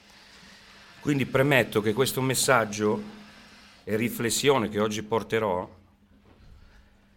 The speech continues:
è rivolto in primo piano a me, però in questo momento lo porterò al plurale per condividerlo con voi, in considerazione del fatto che essendo battezzati tutti in Gesù Cristo,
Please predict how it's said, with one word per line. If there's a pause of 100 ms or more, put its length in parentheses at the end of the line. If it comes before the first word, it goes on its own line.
(180)
è
rivolto
in
primo
piano
a
me, (1300)
però
in
questo
momento
lo
porterò
al
plurale
per
condividerlo
con
voi, (800)
in
considerazione
del
fatto
che
essendo
battezzati
tutti
in
Gesù
Cristo,